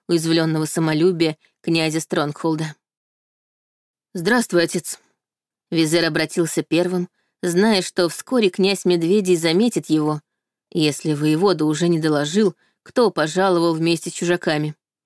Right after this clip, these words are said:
Но Хевард лишь глянул на него вскользь, не обронил ни слова и обратился к лисьей княжне. «Ты хотела меня видеть? Зачем?» «Созови совет старших».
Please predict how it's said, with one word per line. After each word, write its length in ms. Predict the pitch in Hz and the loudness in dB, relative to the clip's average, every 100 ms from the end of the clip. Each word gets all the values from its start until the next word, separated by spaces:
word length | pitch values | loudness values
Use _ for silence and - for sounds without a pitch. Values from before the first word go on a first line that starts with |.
| _ _ _ _ _ _ _ - | _ _ _ _ _ _ _ -4
Но 260 | 165 180 | 0 0
Хевард 440 | - 254 262 240 208 | 0 -2 0 -2 0
лишь 220 | 208 226 | 0 0
глянул 460 | 196 180 214 247 | 0 2 2 2
на 100 | 233 | 4
него 220 | 214 208 208 | 4 4 0
вскользь, 520 | - - 214 - - _ _ _ _ _ - | -4 -2 -2 -2 -14 _ _ _ _ _ -4
не 180 | 170 190 | 0 0
обронил 460 | 190 185 185 226 | 2 2 4 4
ни 100 | 202 | 2
слова 400 | 175 175 196 220 | 2 2 2 2
и 60 | 208 | 2
обратился 600 | 180 170 160 202 220 208 | 2 0 -2 -4 -2 -4
к 80 | - | -2
лисьей 320 | 190 185 202 | -2 -2 -4
княжне. 500 | 208 196 170 156 160 _ _ _ _ _ _ _ _ | -2 0 -2 -4 -6 _ _ _ _ _ _ _ _
«Ты 220 | - 165 | 0 0
хотела 420 | 147 156 - 226 180 | 0 -4 -2 0 2
меня 320 | 170 170 165 | 2 0 0
видеть? 400 | 170 214 - - _ _ _ _ | -2 -4 -16 -20 _ _ _ _
Зачем?» 500 | 165 160 - 143 190 - _ _ _ _ _ _ _ _ | -4 -4 -4 -6 -6 -10 _ _ _ _ _ _ _ _
«Созови 420 | - 214 196 190 202 | -4 0 2 2 2
совет 280 | 190 175 | 2 2
старших». 600 | - 156 147 - - - | 0 -4 -4 -8 -14 -20